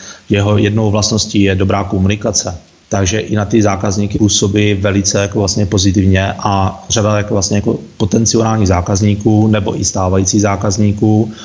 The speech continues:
se dokáže stotožnit s vizí, myšlenkou jako vlastně jako daného lídra a velice jako vlastně jako teda ty obchodní jako jednání potom už jsou zjednodušené,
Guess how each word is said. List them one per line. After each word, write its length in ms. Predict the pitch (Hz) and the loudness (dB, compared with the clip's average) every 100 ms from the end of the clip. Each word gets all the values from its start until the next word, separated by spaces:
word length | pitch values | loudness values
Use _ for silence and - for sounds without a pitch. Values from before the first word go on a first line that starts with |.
| - - | -20 -8
se 140 | - 110 | -2 0
dokáže 500 | 98 95 104 104 107 | 0 0 0 0 -2
stotožnit 1000 | - 104 98 113 98 104 104 104 - - - | 0 0 2 0 0 0 0 -2 -6 -18 -10
s 100 | 98 | -2
vizí, 640 | 98 101 101 104 107 104 - - - | 0 2 2 0 0 -4 -14 -20 -6
myšlenkou 760 | 110 98 - 104 101 107 104 101 | 0 0 0 -2 -2 0 2 0
jako 160 | 98 | 0
vlastně 220 | 101 - | -2 -2
jako 140 | 98 101 | -4 -2
daného 340 | 98 98 92 | -2 0 0
lídra 500 | 92 90 92 92 110 - - - - | 2 2 0 -2 -4 -12 -20 -10 -4
a 100 | 98 | 0
velice 440 | 101 101 101 104 | 0 0 0 -2
jako 160 | 101 107 | 0 -2
vlastně 240 | 101 104 | -2 -2
jako 160 | 98 101 | -2 -2
teda 220 | 104 98 | -2 -2
ty 140 | 98 | -4
obchodní 440 | - 98 104 101 98 | -6 -2 0 2 0
jako 160 | 95 | 0
jednání 600 | 101 95 98 95 95 92 - - _ _ - | 0 0 0 0 0 -2 -6 -20 _ _ -4
potom 300 | 110 110 107 | -2 0 0
už 100 | 95 | 0
jsou 140 | 101 | 0
zjednodušené, 880 | 98 92 95 98 107 101 101 104 | 2 2 2 2 0 -2 -2 -4